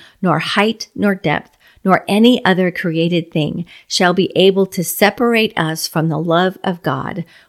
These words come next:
which is in Christ Jesus our Lord." Absolutely nothing, ladies,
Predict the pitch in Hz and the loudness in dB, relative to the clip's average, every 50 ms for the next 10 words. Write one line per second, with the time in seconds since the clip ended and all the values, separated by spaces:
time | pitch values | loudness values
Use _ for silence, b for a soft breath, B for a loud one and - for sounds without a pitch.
0 | b - 180 180 175 175 165 160 165 - _ - 196 202 208 214 214 220 208 _ | b -2 0 0 2 0 0 -2 -4 -8 _ -2 0 2 2 2 0 -2 -6 _
1 | - - 175 165 170 170 - - - 170 165 170 165 - - - 156 - - _ | -4 -2 0 0 0 -2 -6 -6 -6 -6 -6 -6 -8 -8 -10 -10 -10 -14 -16 _
2 | - 156 147 151 160 156 165 156 160 - 165 165 175 165 b b b b b _ | -8 -6 -4 -4 -4 -6 -6 -8 -8 -8 -10 -12 -14 -16 b b b b b _
3 | - 202 208 226 220 - - - 254 226 220 226 226 - - 196 220 214 208 208 | -2 0 0 0 -2 -2 0 0 0 2 4 2 2 2 2 4 4 6 6 6
4 | 202 214 226 233 240 - - 233 214 196 190 185 185 180 180 175 165 156 165 165 | 6 6 6 4 2 0 0 0 2 2 2 0 0 -2 -2 -2 -2 -2 -4 -4
5 | - - | -8 -14